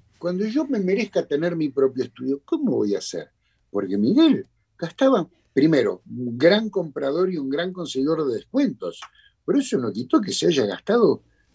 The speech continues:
millones de dólares en tener,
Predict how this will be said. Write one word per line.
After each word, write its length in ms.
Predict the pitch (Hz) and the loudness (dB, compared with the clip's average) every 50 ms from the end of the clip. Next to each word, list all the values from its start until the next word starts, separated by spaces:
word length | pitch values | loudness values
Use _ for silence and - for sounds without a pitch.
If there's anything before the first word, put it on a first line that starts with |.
| _ - | _ -8
millones 800 | 123 123 117 110 123 139 180 208 - 320 320 302 202 104 95 90 | -6 -6 -6 -6 -6 -8 -4 0 0 0 2 2 0 -2 -2 -2
de 160 | 107 110 127 | -2 -2 0
dólares 480 | 160 302 320 277 240 117 107 - - 104 | 2 2 4 4 2 2 0 -4 -6 -6
en 160 | 101 101 92 | -6 -6 -4
tener, 420 | 117 120 131 160 196 208 214 214 | -2 0 2 4 4 4 4 2